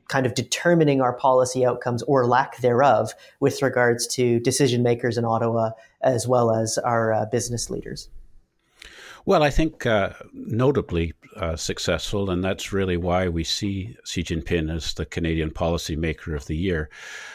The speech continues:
Speaker 2: Uh, I mean, certainly, uh, there's the cultural genocide in Xinjiang, which has been very c-, well documented by the, uh, international press. No one can say that they don't know what's going on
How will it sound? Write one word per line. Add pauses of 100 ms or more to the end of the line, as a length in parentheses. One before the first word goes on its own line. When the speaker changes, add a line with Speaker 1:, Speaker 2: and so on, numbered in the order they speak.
(240)
Speaker 2:
Uh,
I
mean,
certainly,
uh, (380)
there's
the
cultural
genocide (160)
in
Xinjiang, (720)
which
has
been (300)
very
c-, (200)
well
documented (280)
by
the,
uh, (160)
international
press. (640)
No
one
can
say
that
they
don't
know
what's
going
on